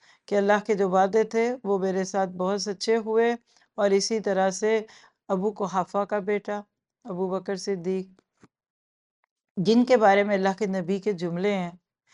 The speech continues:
कि मैंने जिस पे भी दीन पेश किया, उसने ज़रा सा तो सोचा, लेकिन अबू बकर सिद्दीक रज़ी अल्लाह अन्हो,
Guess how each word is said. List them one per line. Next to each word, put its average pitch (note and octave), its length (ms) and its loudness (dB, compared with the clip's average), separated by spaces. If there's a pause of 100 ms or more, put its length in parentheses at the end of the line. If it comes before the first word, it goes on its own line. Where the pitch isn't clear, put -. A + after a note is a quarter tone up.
(240)
कि A3 80 2
मैंने A#3+ 260 4
जिस G3+ 260 0
पे B3 160 2
भी A#3+ 120 -2
दीन G#3 260 -4
पेश G3+ 300 0
किया, G3+ 320 0
उसने G3+ 300 -4
ज़रा G3 420 4
सा A3+ 240 0
तो A3 180 -4 (420)
सोचा, G3 500 -4 (920)
लेकिन G3+ 220 0
अबू G3 220 -2
बकर G3 320 -4
सिद्दीक F#3+ 560 -4
रज़ी F#3 240 -2
अल्लाह F3+ 240 -2
अन्हो, E3 400 -8